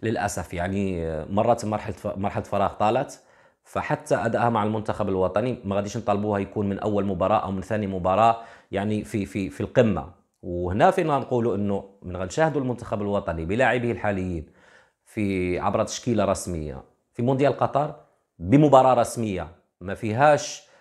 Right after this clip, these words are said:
إنه أنا اليوم غنلعب ونأدي وهي مباراة ودية، أولًا لإثبات نفسي للناخب الوطني، ثانيًا لكي يكون لك، لي مكان رسمي داخل التشكيلة الأساسية أو حتى التشكيلة الاحتياطية،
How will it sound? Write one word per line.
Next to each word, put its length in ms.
إنه 300
أنا 140
اليوم 260
غنلعب 420
ونأدي 800
وهي 480
مباراة 340
ودية، 480
أولًا 540
لإثبات 460
نفسي 260
للناخب 440
الوطني، 800
ثانيًا 460
لكي 380
يكون 240
لك، 240
لي 400
مكان 480
رسمي 380
داخل 460
التشكيلة 480
الأساسية 800
أو 240
حتى 260
التشكيلة 500
الاحتياطية، 840